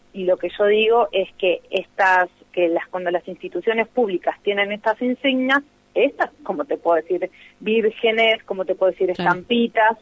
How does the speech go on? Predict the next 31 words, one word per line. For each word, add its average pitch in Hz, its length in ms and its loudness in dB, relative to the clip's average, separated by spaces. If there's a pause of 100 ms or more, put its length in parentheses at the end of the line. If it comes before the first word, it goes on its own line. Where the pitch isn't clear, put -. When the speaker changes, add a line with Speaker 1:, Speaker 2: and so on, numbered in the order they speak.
Speaker 1:
¿no? 214 180 2
Un 233 80 0
montón 214 420 0
de 226 300 2 (240)
insignias 226 480 -2
religiosas 277 600 0 (220)
que 214 100 2
generan 226 440 0
una 208 160 0
moralización 202 840 0 (120)
Speaker 2:
Sí. 185 200 -6
Speaker 1:
en 185 160 -8
servicios 214 380 0
públicos 269 420 0
cuando 185 220 -4
eso 190 160 -4
está 190 160 -2
prohibido 170 420 -2
por - 160 -4
ley, 226 220 0 (160)
¿no? 233 140 0
Porque 185 240 -2
las 165 160 -4
instituciones 185 560 -6
públicas 190 440 -2 (220)
deberían 175 480 2
ser 151 140 0
laicas. - 400 -4 (320)
Entonces, 190 320 0
frente 196 400 0
a, 185 180 4